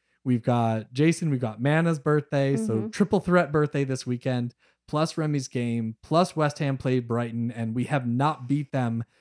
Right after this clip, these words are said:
Speaker 1: since they've come up back into the Premier League. We've only lost or drawn.
Speaker 2: Oh, great.
Speaker 1: So I'm really hoping this is the time
Speaker 2: A
Speaker 1: where
Speaker 2: win.
Speaker 1: we
Speaker 2: Yeah.
Speaker 1: actually get that win.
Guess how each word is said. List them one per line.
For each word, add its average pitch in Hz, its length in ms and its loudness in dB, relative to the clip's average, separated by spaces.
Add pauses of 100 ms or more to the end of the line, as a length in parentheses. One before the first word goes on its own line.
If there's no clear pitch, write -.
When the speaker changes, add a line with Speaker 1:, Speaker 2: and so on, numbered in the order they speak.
Speaker 1:
since 143 220 -2
they've 135 220 2
come 139 320 -2
up 135 240 -2
back 143 380 0
into 156 300 -2
the 135 80 0
Premier 139 360 -2
League. 113 140 -4
We've 123 140 0
only 139 240 2
lost 139 480 0
or 131 80 -2
drawn. 110 380 -4 (140)
Speaker 2:
Oh, 226 180 4
great. 196 460 0
Speaker 1:
So 135 320 6
I'm 131 260 2
really 175 360 6
hoping 151 300 4
this 135 200 -4
is 123 80 -2
the 127 80 0
time 120 400 -2
Speaker 2:
A 214 80 6
Speaker 1:
where 120 160 6
Speaker 2:
win. 202 280 0
Speaker 1:
we 131 140 4
Speaker 2:
Yeah. - 80 6
Speaker 1:
actually - 240 2
get 120 160 0
that 110 220 -6
win. 98 300 -10